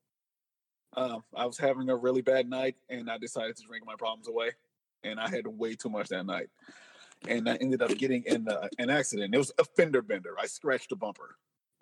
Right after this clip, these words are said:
I passed out as soon as I got into the car, and my car just drifted into the car in front of me, which just happened to have been a cop car.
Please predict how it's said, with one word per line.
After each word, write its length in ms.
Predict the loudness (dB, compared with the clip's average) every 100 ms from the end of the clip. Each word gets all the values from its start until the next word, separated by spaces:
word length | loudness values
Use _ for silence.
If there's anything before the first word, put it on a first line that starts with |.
| -14 -14 _ _ _
I 140 | -6 -6
passed 420 | -2 2 2 2
out 160 | 0 0
as 100 | -6
soon 120 | -8
as 100 | -6
I 120 | -6
got 180 | -4 -8
into 160 | -8
the 80 | -12
car, 220 | -6 -6 -6 -12 _ -18 -10
and 100 | -6
my 80 | 0
car 180 | 2 2
just 220 | 0 -6
drifted 540 | -2 0 0 0 -8 -8 _ _ _ -6 -6
into 140 | -6 -6
the 80 | 0
car 140 | 0
in 80 | 2
front 200 | 0 -2
of 60 |
me, 80 | -4
which 220 | -8 -10 -10 -6 -2
just 220 | -2 -2
happened 300 | -2 0 2
to 140 | 2 6 4
have 160 | 4
been 180 | 0 0
a 60 | -2
cop 260 | 0 0 0
car. 220 | -4